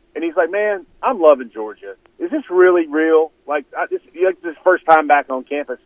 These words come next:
Brendan, I, we talked about, like, with Jeremiah Alexander on our show last week or last night, where I think Clemson won the pandemic recruiting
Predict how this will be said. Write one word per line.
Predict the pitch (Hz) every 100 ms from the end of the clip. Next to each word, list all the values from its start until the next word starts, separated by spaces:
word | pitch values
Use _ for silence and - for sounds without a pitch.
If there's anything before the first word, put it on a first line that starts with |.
| _ _ _ -
Brendan, | 202 170
I, | 165 _
we | 160
talked | 185 247 -
about, | - 185 170 143
like, | 151 143 127
with | 143 127
Jeremiah | 156 151 151 147
Alexander | 135 117 139 131 123 113 _ _
on | 123 135
our | 131 -
show | 135 127 123 117 _ _ _
last | 131 139 -
week | 127 120 -
or | 120 117 -
last | 131 127 -
night, | 135 127 -
where | 120
I | 127
think | - 156 127 _ _ _ -
Clemson | 208 226 208 160
won | 151 151
the | 147
pandemic | 135 143 135 131 135 131 -
recruiting | 123 - 135 127 120